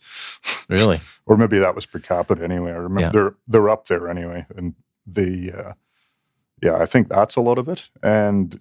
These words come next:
Speaker 1: you just hear a lot more about the military in the U K than you do here. It's kind of a, it's in the
Speaker 2: Yeah.
Speaker 1: papers all the time. It's, you know, there's always some deployment going on. So it's can,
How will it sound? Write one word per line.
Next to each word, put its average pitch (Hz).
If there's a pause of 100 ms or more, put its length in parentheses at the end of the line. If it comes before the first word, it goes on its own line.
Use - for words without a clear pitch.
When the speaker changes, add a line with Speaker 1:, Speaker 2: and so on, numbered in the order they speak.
(880)
Speaker 1:
you 104
just 110
hear 117
a 107
lot 90
more 98
about - (160)
the 101
military 90
in 85
the -
U -
K -
than 98
you 95
do - (100)
here. - (600)
It's -
kind 107
of 95
a, 92
it's -
in 110
the 101
Speaker 2:
Yeah. 82
Speaker 1:
papers 92
all 87
the 90
time. 87
It's, -
you 90
know, 85
there's 90
always 92
some 87
deployment 98
going 92
on. 87 (640)
So 98
it's 85
can, 101